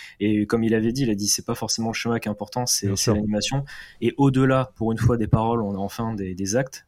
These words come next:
Speaker 1: d'un point de vue tactique. Donc justement, t'as des joueurs qui sont très mobiles, qui proposent énormément, et justement qui, en fonction des, des cas et en fonction du, du jeu que propose l'adversaire à un moment T, en fait, le, le, l'équipe s'adapte,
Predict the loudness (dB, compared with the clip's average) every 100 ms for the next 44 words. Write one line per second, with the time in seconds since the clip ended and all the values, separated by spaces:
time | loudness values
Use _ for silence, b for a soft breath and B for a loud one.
0 | _ -8 -6 -4 -4 -2 -2 -2 -2 -4
1 | -10 B B B B -6 -4 -2 0 2
2 | 2 0 2 0 0 -4 -4 -2 0 2
3 | 2 -2 -4 -8 -6 -2 0 0 0 0
4 | -2 -4 -6 b b -8 -8 -2 0 0
5 | -2 -2 -2 -4 -8 -4 -2 0 0 0
6 | 0 -2 0 0 0 -2 -6 -6 -6 -6
7 | -6 -4 -4 -4 -4 0 2 0 b b
8 | _ -8 -2 0 0 0 0 0 0 0
9 | 0 0 0 0 -2 0 -2 0 -2 -2
10 | -2 0 0 0 0 -2 -2 -2 -2 2
11 | 4 4 0 -2